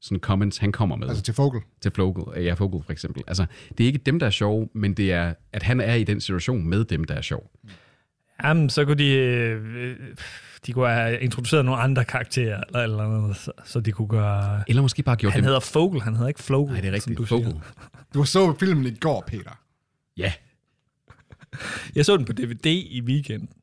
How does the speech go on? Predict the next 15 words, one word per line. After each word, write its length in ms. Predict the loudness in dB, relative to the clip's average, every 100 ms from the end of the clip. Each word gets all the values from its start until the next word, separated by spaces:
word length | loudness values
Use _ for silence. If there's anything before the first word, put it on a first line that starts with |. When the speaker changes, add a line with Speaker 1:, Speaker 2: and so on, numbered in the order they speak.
| -10
Speaker 1:
Wow, 260 | -4 -2 0
har 100 | 2
du 60 | 4
den 60 | 2
på 60 |
D 40 | 0
V 80 | -2
D? 40 | -6 -10 _
Speaker 3:
Jeg 180 | -2 2
har, 200 | 4 2
jeg 200 | 2 2
har 100 | 2
jo 80 | 2
ikke 120 | 2
Netflix, 400 | 2 0 -4 -10